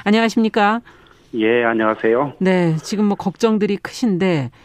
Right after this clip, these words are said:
Speaker 1: 이 방사성 물질이 뭐 이백 가지 이상이 있을 것이다라고 하는데, 어, 일단 여과되지 않는 삼중 수소를 비롯해서, 어, 오염수에 많이 포함돼 있을 것으로 예상되는 위험한 물질로는 어떤 것들이 있을까요?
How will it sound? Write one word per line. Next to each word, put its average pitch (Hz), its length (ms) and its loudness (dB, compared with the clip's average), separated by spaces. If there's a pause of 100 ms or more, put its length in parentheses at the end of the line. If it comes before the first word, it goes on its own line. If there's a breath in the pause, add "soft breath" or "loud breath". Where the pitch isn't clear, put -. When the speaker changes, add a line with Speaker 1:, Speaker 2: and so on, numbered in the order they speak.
(220 soft breath)
Speaker 1:
이 220 100 -2
방사성 311 520 2
물질이 262 320 0
뭐 214 120 2
이백 214 380 0
가지 247 360 0
이상이 262 760 2
있을 220 240 -2
것이다라고 190 720 0
하는데, 180 640 0 (600 loud breath)
어, 170 580 2
일단 262 280 2
여과되지 294 580 2
않는 247 440 2
삼중 330 580 2
수소를 233 1040 0
비롯해서, 208 840 0 (540 loud breath)
어, 165 300 2
오염수에 262 420 2
많이 214 280 2
포함돼 349 360 2
있을 294 200 0
것으로 226 360 0
예상되는 208 720 2
위험한 202 340 2
물질로는 180 600 0
어떤 277 360 0
것들이 190 320 0
있을까요? 139 680 -4